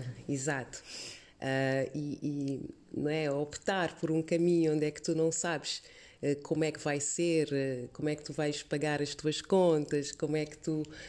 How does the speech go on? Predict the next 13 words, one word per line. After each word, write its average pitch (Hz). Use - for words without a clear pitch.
que -
tu 160
vais 156
viver, 160
é, 131
realmente 135
foi 151
um, 143
um 139
desafio 135
bem, 127
bem 131
profundo, 117